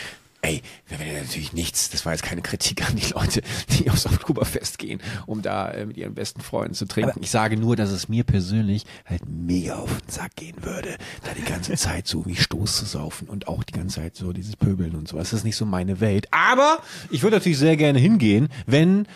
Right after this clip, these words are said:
Speaker 1: mein guter Freund Arnold Schwarzenegger dann dort, äh, das, äh, erste, den ersten, das erste Bierfass irgendwie anstößt. Und dann, das weiß, habe ich inzwischen mitgelesen aus der Boulevardpresse,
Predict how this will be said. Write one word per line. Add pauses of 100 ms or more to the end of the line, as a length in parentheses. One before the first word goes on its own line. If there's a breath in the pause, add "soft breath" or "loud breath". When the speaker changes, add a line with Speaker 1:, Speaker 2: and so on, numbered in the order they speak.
(120)
Speaker 1:
mein
guter
Freund
Arnold
Schwarzenegger
dann
dort,
äh,
das,
äh,
erste,
den
ersten,
das
erste
Bierfass
irgendwie
anstößt.
Und
dann,
das
weiß,
habe
ich
inzwischen
mitgelesen
aus
der
Boulevardpresse,